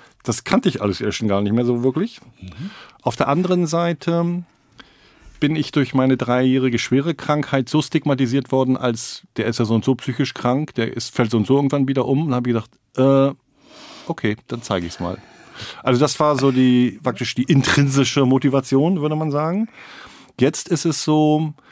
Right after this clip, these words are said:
Speaker 1: ich werde natürlich immer mit Sport in Verbindung gebracht. Das Besondere in diesem Festival liegt im Interdisziplinären. Wir machen also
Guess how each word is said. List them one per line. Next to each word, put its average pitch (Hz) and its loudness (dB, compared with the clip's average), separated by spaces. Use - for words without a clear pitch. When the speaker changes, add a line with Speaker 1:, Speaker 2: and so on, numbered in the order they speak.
Speaker 1:
ich 127 -4
werde 143 2
natürlich 143 2
immer 127 0
mit 123 0
Sport 131 0
in 120 -12
Verbindung 127 0
gebracht. - -6
Das - -6
Besondere 151 2
in 147 -2
diesem 127 -2
Festival 131 -2
liegt 123 -4
im 120 2
Interdisziplinären. 113 -2
Wir 113 -4
machen 120 -2
also 107 -6